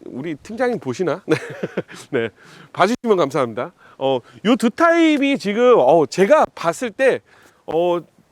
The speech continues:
운양동이나 이쪽도 많이 봤지만 되게 아기자기하면서도 이쁩니다. 그리고 구조가 프렌치풍으로 해서 깔끔하게 나온 것 같아요. 어, 전체적인 구조는, 어, 방 이제 뭐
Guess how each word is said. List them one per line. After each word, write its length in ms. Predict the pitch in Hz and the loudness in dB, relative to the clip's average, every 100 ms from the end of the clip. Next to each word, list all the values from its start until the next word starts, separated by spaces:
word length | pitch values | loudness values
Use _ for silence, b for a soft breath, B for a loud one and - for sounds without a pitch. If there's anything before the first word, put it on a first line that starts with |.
| _ | _
운양동이나 880 | 160 190 320 381 339 330 302 269 240 | -4 2 4 2 2 0 2 2 2
이쪽도 460 | 185 165 226 - 214 | 0 -4 -10 -4 -2
많이 240 | 139 170 | 0 -2
봤지만 680 | 151 127 - 165 226 156 107 _ - | -4 -10 -8 -6 -4 -6 -8 _ -2
되게 280 | 175 226 277 | -2 0 -4
아기자기하면서도 1080 | - 131 190 277 349 330 294 269 247 226 190 | -8 -12 -8 0 0 2 0 0 2 0 0
이쁩니다. 560 | 240 311 254 160 117 - | -6 -2 0 0 0 -2
그리고 460 | 190 214 247 165 B B B B | -6 -2 0 -2 B B B B
구조가 720 | - 180 208 277 254 254 240 | -8 -6 -2 0 2 4 4
프렌치풍으로 760 | - 330 330 - - 262 226 208 | 2 -2 -2 -4 -4 -2 2 4
해서 220 | 190 196 - _ | 4 0 -6 _
깔끔하게 600 | - 320 320 311 294 247 | -4 -2 -2 0 2 2
나온 300 | 196 135 147 139 | 2 2 0 -2
것 60 | |
같아요. 400 | 131 110 127 110 101 B B B B - | -4 -4 -6 -8 -10 B B B B -4
어, 220 | 127 123 b b b _ - | -4 -4 b b b _ -4
전체적인 720 | 180 190 311 320 277 294 277 | -2 0 0 0 0 0 0
구조는, 720 | 170 175 240 196 214 156 113 | -2 0 4 6 6 4 -6
어, 220 | - 156 156 | -4 -4 -4
방 380 | - 180 190 165 | 0 0 0 -6
이제 560 | 160 147 151 147 135 120 | -10 -4 -2 0 -2 -6
뭐 380 | 120 120 120 | -2 0 0